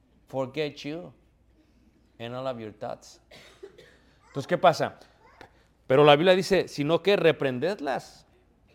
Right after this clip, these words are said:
Tal vez no en forma pública, lo correcto es en forma privada.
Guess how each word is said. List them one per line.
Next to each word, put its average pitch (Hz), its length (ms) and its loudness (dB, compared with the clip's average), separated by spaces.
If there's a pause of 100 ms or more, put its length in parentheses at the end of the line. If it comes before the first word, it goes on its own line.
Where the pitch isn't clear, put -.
(360)
Tal 156 200 0
vez 170 160 0
no 170 120 -2
en 156 60 -4
forma 156 380 0
pública, 208 640 -4 (640)
lo 131 160 -2
correcto 147 360 -2
es 139 60 -8
en 143 80 -6
forma 139 300 -4
privada. 165 640 -4